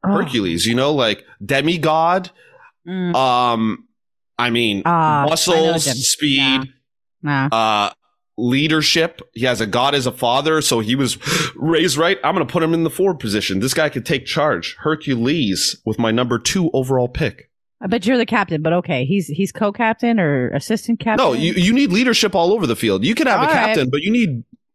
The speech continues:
Speaker 2: you need people with voices in the, in the room.
Speaker 1: I, okay, okay.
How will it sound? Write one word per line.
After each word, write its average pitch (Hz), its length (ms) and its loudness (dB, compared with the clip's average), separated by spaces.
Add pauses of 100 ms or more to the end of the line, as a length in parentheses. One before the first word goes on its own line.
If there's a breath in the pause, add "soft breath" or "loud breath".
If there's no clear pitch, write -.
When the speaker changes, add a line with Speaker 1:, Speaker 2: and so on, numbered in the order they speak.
(120)
Speaker 2:
you 143 120 0
need 196 340 0
people 170 480 2
with 135 140 0
voices 117 480 0
in 101 120 2
the, 101 200 2 (220 loud breath)
in 110 140 0
the 92 100 2
room. 143 220 2
Speaker 1:
I, 254 220 0 (400)
okay, 381 340 0 (100)
okay. 262 300 -2